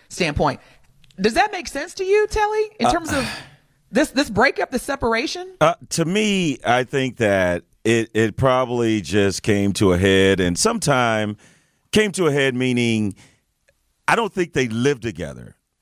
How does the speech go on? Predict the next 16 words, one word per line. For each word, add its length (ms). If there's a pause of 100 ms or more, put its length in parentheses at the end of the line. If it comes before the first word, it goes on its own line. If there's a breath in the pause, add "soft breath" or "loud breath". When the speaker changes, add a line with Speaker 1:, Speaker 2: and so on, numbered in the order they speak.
(180)
Speaker 2:
because 420
I 180
know 240
for 220
a 40
fact 440
Tracy 460
did 240
not 340
move 320
to 140
Jackson, 440
Mississippi 560
with 160
Dion. 460 (560 soft breath)
And 680